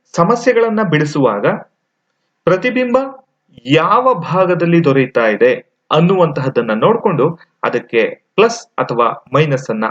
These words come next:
ಹಾಕೊಳ್ಬೇಕಾಗತ್ತೆ. ಯು ಅಂತೂ ಯಾವಾಗಲೂ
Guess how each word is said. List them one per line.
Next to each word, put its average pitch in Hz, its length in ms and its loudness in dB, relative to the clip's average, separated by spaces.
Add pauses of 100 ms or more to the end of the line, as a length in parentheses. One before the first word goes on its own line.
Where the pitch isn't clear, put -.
ಹಾಕೊಳ್ಬೇಕಾಗತ್ತೆ. 98 920 -4 (1300)
ಯು 254 240 4
ಅಂತೂ 240 520 0
ಯಾವಾಗಲೂ 170 640 2